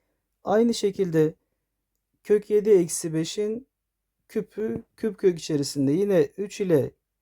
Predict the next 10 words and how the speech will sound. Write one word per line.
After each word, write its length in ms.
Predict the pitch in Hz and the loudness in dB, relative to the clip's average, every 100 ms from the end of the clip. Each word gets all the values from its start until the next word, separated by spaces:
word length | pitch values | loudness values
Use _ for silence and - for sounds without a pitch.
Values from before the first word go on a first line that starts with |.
| _ | _
kök 280 | 196 165 - | -4 -4 -6
gidecek. 540 | 165 202 202 202 - _ _ _ _ | -2 2 2 0 -2 _ _ _ _
Ama 340 | 180 185 160 - _ | -4 0 0 -2 _
kökün 340 | _ 185 226 220 | _ -6 -2 4
derecesi 480 | 208 202 196 - - | 4 4 -4 -8 -6
tek 200 | 226 196 | -4 0
olduğu 260 | 165 151 | 0 0
için 280 | 156 214 208 | -2 -4 -6
bu 60 | 214 | -6
sayıyı 560 | - 175 165 190 220 | 0 0 2 2 0